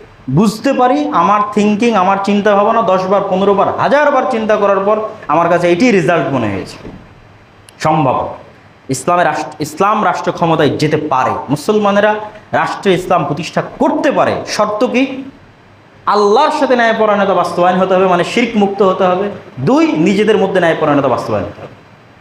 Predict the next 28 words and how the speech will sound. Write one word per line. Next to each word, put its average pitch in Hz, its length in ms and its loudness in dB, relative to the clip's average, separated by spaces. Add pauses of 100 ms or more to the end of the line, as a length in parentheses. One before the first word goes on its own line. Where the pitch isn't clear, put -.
(300)
আপনি 196 220 0
যে 208 120 2
কোনো 233 160 0
ইসলামী 208 340 0
দলে 196 240 2
যান, 190 260 0 (580)
দেখবেন 175 340 0
যে 175 300 2 (720)
আমিরের 180 440 2
বেশি 165 220 -2
চামচামি 160 460 0
করেছে, 165 320 -2 (360)
নেতার 170 280 2
বেশি 165 220 -4
চামচামি 160 400 0
করেছে, 156 240 0
তাকে 147 300 0
পদ 143 200 0
দিয়ে 135 120 2
রেখেছে, 101 320 -2 (640)
আর 143 120 0
একজন 165 360 -2
যোগ্য 160 280 2
কর্মীকে 160 460 2
পদ 135 180 -2
দেয়নি। 95 280 -6 (1600)
মাদ্রাসায় 180 460 0
যান, 175 240 0